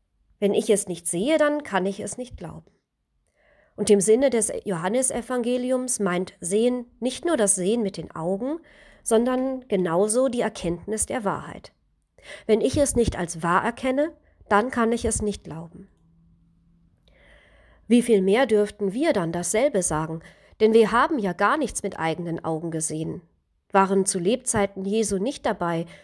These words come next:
wie Thomas es wenigstens zuweilen war,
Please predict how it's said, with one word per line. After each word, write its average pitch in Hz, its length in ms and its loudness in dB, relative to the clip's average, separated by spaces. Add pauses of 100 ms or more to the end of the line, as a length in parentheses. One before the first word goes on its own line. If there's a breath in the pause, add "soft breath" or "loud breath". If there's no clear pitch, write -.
(120 loud breath)
wie 208 140 -2
Thomas 220 540 2
es - 300 -6
wenigstens 185 580 -4
zuweilen 190 540 0
war, 165 240 -10